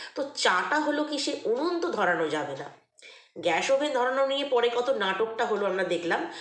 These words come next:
যে দৌড়ে গিয়ে দোকান থেকে চিপস ফিপস কিনে আনলো। আসলে ওইসব খেতে ইচ্ছে করেছে, কাজ নেই, রান্নাবান্না নেই, আম, ওইসব খেতে ইচ্ছে করেছে সময় পাসের জ-, মানে টাইম পাসের জন্য, "চলো তাহলে কিনে নিয়ে আসো, এইসব খাই।"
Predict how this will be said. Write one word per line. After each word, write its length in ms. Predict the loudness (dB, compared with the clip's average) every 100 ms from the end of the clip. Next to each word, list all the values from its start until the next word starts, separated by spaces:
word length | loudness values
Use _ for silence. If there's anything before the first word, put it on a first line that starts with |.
| -14 -10
যে 60 |
দৌড়ে 340 | -2 0 2 0
গিয়ে 160 | 2
দোকান 360 | 2 2 2 2
থেকে 180 | 0 -2
চিপস 320 | -2 -4 -4
ফিপস 240 | -4 -4 -4
কিনে 240 | -2 0
আনলো। 300 | 0 0 -2 -6 -10 -8
আসলে 220 | -4 0
ওইসব 260 | 2 2 0 -2
খেতে 240 | -4 -2
ইচ্ছে 260 | -2 -2 -2
করেছে, 380 | 0 0 2 2
কাজ 360 | 4 2 2
নেই, 280 | 2 2 2
রান্নাবান্না 600 | 2 2 0 0 2 2
নেই, 300 | 2 0 -2 -8 -10 -12 -6
আম, 600 | 0 0 2 0 -2 -4 -8 -16 _ _ -18 -12 -4
ওইসব 260 | 0 0 0
খেতে 220 | 0 0 0
ইচ্ছে 240 | 0 2
করেছে 520 | 2 2 2 2 2 -2
সময় 320 | 0 2 2
পাসের 280 | 0 0 0
জ-, 40 |
মানে 140 | 0 0
টাইম 260 | 0 0 0
পাসের 260 | 0 0
জন্য, 260 | -2 -2 -2
"চলো 160 | 0 0
তাহলে 160 | 0 0
কিনে 260 | -2 0
নিয়ে 140 | 2 0
আসো, 200 | 0 -4 -8 -18 -6
এইসব 260 | -2 0 0 -2
খাই।" 180 | -4